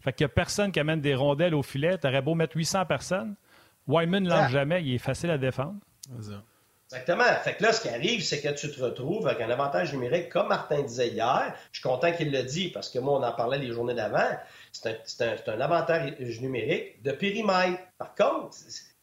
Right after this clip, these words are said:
Speaker 2: c'est à l'image du type de joueur que le Canadien a. Là, on le sait, le Canadien a plusieurs joueurs de périmètre. Ont des gars d'espace, soit qui sont, parce qu'ils sont petits, soit parce que c'est des gars qui, qui, tu sais, qui sont moins, euh,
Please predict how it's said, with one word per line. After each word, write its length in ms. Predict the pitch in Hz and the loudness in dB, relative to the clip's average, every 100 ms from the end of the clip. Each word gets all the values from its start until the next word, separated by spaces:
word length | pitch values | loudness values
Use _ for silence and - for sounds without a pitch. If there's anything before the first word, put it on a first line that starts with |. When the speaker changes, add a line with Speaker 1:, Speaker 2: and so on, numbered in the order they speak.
| - | -20
Speaker 2:
c'est 180 | - | 0
à 60 | 151 | 0
l'image 460 | 156 165 233 208 135 | 2 2 2 2 -2
du 100 | 127 | -8
type 260 | - 175 | -6 -2
de 120 | 151 | 0
joueur 320 | 143 147 170 165 | 2 2 2 0
que 60 | |
le 60 | 120 | -2
Canadien 540 | 135 127 113 127 139 | 0 0 -2 0 2
a. 140 | 247 180 | 4 2
Là, 120 | 113 | 2
on 20 | |
le 60 | 120 | -2
sait, 340 | - - 262 | -2 -4 -4
le 80 | 123 | -4
Canadien 420 | 98 113 113 185 | -4 -4 -2 0
a 20 | 180 | -2
plusieurs 420 | - 196 196 160 | -4 -2 0 2
joueurs 240 | 147 156 | 4 4
de 60 | 147 | 2
périmètre. 580 | 139 143 202 165 165 165 - - | -2 -2 0 2 2 -2 -12 -12
Ont 120 | - 107 | -8 -4
des 160 | 120 | -4
gars 120 | 135 | -2
d'espace, 640 | 143 165 - 185 170 175 170 | 0 0 2 2 4 2 -4
soit 220 | - 147 | -4 -4
qui 80 | - | -2
sont, 140 | 127 | -6
parce 220 | - 120 | -2 -4
qu'ils 100 | - | -4
sont 160 | 131 120 | -6 -4
petits, 480 | 202 - 160 165 170 | -6 -4 -4 -4 -6
soit 240 | - 135 | -4 -4
parce 160 | 123 - | -4 -2
que 180 | 156 - - - | -2 -2 -6 -14
c'est 160 | - 123 | -14 -8
des 140 | 127 | -2
gars 160 | 143 156 - | 0 0 -4
qui, 160 | 156 127 | -16 -18
qui, 180 | - 120 | -14 -14
tu 100 | - | -12
sais, 60 | 123 | -10
qui 80 | - | -4
sont 160 | 120 | -2
moins, 320 | 123 135 156 | 0 2 2
euh, 300 | 147 120 107 | 2 0 -2